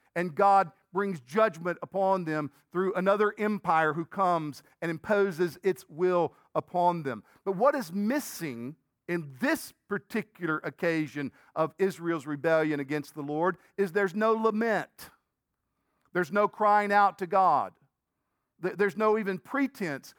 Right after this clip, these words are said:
of repentance. We just read, "They forgot the Lord, and God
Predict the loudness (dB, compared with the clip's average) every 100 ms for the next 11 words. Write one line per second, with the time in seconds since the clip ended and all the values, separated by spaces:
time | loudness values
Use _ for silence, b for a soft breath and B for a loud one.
0 | b 0 0 2 -2 0 -2 0 -4 -6
1 | -10 -20 -20 _ _ _ _ -8 -4 -4
2 | -2 -2 -2 -6 b -4 -2 -2 _ -10
3 | -2 4 4 2 -2 0 2 4 4 2
4 | -2 _ _ -10 0 4 6 4 2